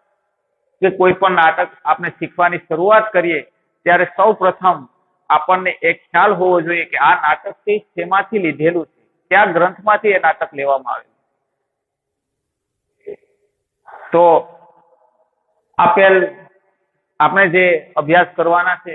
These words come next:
એ નાટક સંસ્કૃત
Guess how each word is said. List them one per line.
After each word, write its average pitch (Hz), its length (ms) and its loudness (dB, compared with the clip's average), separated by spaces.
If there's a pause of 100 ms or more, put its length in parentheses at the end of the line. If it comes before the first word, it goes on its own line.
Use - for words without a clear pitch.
(120)
એ 160 100 -2 (580)
નાટક 151 400 0 (1500)
સંસ્કૃત 175 520 2